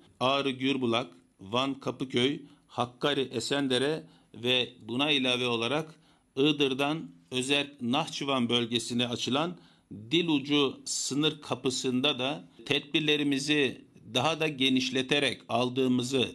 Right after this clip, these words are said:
ifade ettim. Biz bu hudut kapılarımızda yirmi dört saat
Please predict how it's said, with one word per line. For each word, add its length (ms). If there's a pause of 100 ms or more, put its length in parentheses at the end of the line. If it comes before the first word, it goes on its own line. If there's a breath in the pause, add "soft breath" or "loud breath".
(140)
ifade 360
ettim. 480
Biz 480
bu 220
hudut 260
kapılarımızda 960 (300 soft breath)
yirmi 640
dört 240
saat 480